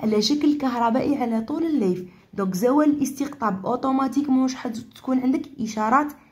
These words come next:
كهربائيه، وسطر لي عليها كهربائيه على طول الليف.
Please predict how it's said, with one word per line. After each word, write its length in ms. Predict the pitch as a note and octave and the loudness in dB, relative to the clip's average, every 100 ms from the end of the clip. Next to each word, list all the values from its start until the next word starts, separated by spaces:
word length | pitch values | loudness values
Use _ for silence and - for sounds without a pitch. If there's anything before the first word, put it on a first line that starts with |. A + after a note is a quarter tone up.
| _ _ _ | _ _ _
كهربائيه، 1900 | - F3+ D#3 D#3+ D#3+ D#3+ D3+ D#3+ D#3+ D#3 D#3+ D#3+ - F3+ F3 E3+ F3 F3 F3 - _ _ - _ - | -8 -6 -6 -4 -2 -2 -2 0 0 0 -2 -4 -4 -2 -2 -2 2 2 0 -14 _ _ -20 _ -10
وسطر 400 | G#3+ A3+ A3+ A3 | -6 0 2 4
لي 180 | A3 | 2
عليها 420 | G#3 A3 G3+ F3 E3 - - _ _ _ - | 2 0 0 0 -4 -6 -18 _ _ _ -8
كهربائيه 580 | F#3+ F#3+ F#3 F#3 F#3 A3 | -2 0 0 -2 0 0
على 460 | A3+ G3 F3+ F3 - | 2 2 0 -2 -2
طول 420 | A3+ B3 C4 C4+ C#4+ D4 - _ _ _ _ - | -2 2 2 0 -2 -10 -16 _ _ _ _ -6
الليف. 540 | F3 F3 F3+ E3+ - | 0 2 2 0 -6